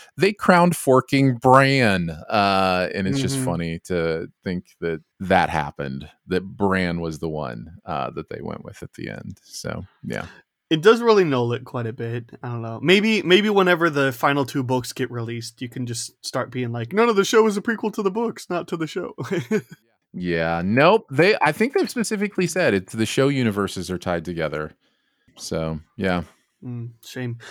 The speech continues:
Speaker 2: Um, the, the trumpets blaring and then the, the royal
Speaker 1: Oh, the
Speaker 2: skip.
Speaker 1: fanfare!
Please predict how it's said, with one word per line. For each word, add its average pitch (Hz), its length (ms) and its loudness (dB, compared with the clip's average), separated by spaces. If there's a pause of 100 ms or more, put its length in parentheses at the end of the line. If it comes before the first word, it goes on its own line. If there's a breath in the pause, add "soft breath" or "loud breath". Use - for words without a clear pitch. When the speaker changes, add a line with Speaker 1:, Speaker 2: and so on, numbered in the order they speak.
(220 loud breath)
Speaker 2:
Um, 147 600 0 (260)
the, 151 360 -2
the 147 120 -2
trumpets - 640 -2
blaring 165 580 2
and 135 140 0
then 127 160 0
the, 120 320 -2
the 120 80 -6
royal 156 300 2
Speaker 1:
Oh, - 20 2
the 202 140 0
Speaker 2:
skip. 330 160 2
Speaker 1:
fanfare! 165 580 4